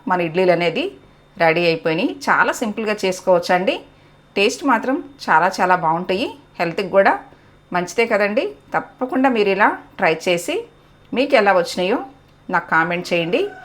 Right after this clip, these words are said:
నేను చేసి చూపించిన ఇన్‌స్టెంట్గా ఓట్స్ ఇడ్లీ మీకు నచ్చినట్లయితే ఈ వీడియోని తప్పకుండా లైక్ చేయండి. మీ friends and family membersకి షేర్ చేయండి. ఫస్ట్ టైమ్ నా ఛానల్ చూస్తున్న వాళ్ళు తప్పకుండా సబ్స్క్రైబ్ చేసుకోవడం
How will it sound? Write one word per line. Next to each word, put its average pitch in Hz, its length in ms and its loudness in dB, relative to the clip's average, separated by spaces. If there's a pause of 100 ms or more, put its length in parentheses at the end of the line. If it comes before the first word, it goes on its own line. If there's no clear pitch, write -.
(280)
నేను 208 220 0
చేసి 247 260 4
చూపించిన 233 380 -2 (680)
ఇన్‌స్టెంట్గా 254 580 0 (600)
ఓట్స్ 233 260 -2
ఇడ్లీ 185 280 -2
మీకు 175 260 -2
నచ్చినట్లయితే 185 680 0 (580)
ఈ 214 100 2
వీడియోని 277 300 6 (100)
తప్పకుండా 233 460 -2
లైక్ 185 260 0
చేయండి. 214 320 0 (520)
మీ 277 160 2
friends 262 300 -2
and 277 80 4 (100)
family 202 380 2
membersకి 190 460 -2 (300)
షేర్ 185 200 2 (100)
చేయండి. 202 300 -2 (460)
ఫస్ట్ 185 240 -2
టైమ్ 302 200 0
నా 254 60 0 (100)
ఛానల్ 202 340 0
చూస్తున్న 190 380 0
వాళ్ళు 233 200 0 (480)
తప్పకుండా 247 440 -2 (100)
సబ్స్క్రైబ్ 208 500 -2
చేసుకోవడం 208 480 0